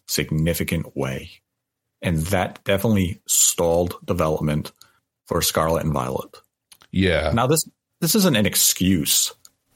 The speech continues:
Speaker 1: to forgive the shoddy state that Scarlet and Violet came out in, because once the impacts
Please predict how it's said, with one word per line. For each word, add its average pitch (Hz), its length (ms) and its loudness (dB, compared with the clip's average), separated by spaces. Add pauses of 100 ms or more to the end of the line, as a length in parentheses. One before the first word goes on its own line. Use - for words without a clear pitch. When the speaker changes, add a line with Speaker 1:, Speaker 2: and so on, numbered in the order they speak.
(120)
Speaker 1:
to 90 320 0
forgive 78 960 -2 (400)
the 95 480 -2
shoddy 87 460 0
state - 460 0
that 76 200 -4 (200)
Scarlet 85 340 -2
and 82 100 -4
Violet 80 360 0 (180)
came 76 200 -2
out 87 200 -2
in, - 160 -12 (600)
because 104 520 0 (320)
once 139 220 2
the 151 100 0
impacts 98 680 -2